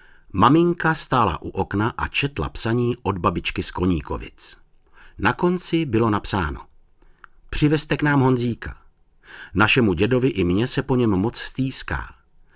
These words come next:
Vždyť u nás nebyl tak dlouho. Švestky na zahradě už načisto změkly a letní jablka padají. Nemá jak dozbírat. Punťa běhá po návsi a očichává kluky, který z nich je Honzík.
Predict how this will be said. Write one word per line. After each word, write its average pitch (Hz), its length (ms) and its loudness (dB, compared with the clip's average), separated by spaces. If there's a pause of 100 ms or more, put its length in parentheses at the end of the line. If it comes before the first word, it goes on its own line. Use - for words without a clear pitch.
(300)
Vždyť 127 300 -2
u 185 80 2
nás 160 260 0
nebyl 131 340 0
tak 113 280 -6
dlouho. 69 460 -8 (840)
Švestky - 580 0
na 117 120 0
zahradě 104 400 0
už - 140 -8
načisto 87 400 -6
změkly 90 580 -4 (400)
a 82 80 2
letní 85 340 -2
jablka 73 340 -6
padají. 69 520 -10 (380)
Nemá 165 300 2
jak 156 160 0
dozbírat. 139 520 -6 (680)
Punťa 170 300 2
běhá 143 300 2
po 117 120 -2
návsi 131 440 -2
a 113 100 -8
očichává 131 600 -2
kluky, 139 340 -2
který 156 420 0
z 80 80 -4
nich 135 220 -2
je 143 60 2
Honzík. 135 580 -2